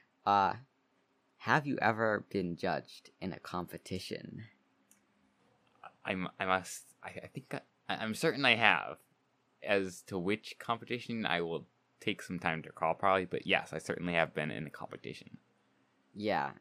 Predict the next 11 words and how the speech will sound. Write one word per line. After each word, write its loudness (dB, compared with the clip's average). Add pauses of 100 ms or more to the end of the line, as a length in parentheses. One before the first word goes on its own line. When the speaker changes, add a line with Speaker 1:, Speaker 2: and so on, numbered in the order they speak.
(140)
Speaker 1:
is -2
it, 2
<laughs> 0
everybody, 4 (500)
some, 6
some 6
competitions 0
have 8 (460)
unequivocal 2
victors, -2
like, -2